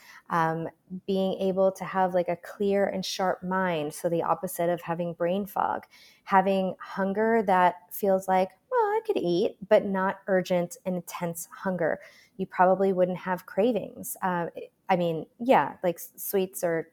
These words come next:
carbs are good. So we may eat those, but it's not this, like, "I, I need to go to the drive-thru right now and, like, pick up, you know, a McFlurry," or whatever it is.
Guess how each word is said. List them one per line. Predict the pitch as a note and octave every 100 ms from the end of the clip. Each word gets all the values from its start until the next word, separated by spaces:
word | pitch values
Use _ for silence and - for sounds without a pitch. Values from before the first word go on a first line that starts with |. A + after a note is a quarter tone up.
| -
carbs | E3+ F3+ -
are | E3+ E3+
good. | - A#3 G3+
So | G3 F3 E3+ - - _ _
we | G3+
may | F#3+ F3 E3 D#3+ _ _ _
eat | G#3 B3 -
those, | E3 E3 F#3+
but | - F#3
it's | F3+ -
not | G3 F3+ -
this, | F#3+
like, | - E3+ D#3+ - - - - -
"I, | G3+ G3+ - - -
I |
need | A3 G#3
to | G#3
go | F#3
to | F3+
the | E3+
drive-thru | F3 D#3 - E3
right | D#3+ D#3
now | E3+ D#3+
and, | D#3+
like, | D#3 D#3 -
pick | - - F3
up, | D#3+ - _ -
you | F#3
know, | E3+ D#3 -
a | D#3+
McFlurry," | E3 F3 - F3 D3 D3+
or | D3+ E3
whatever | F3 E3
it | D#3
is. | D3 -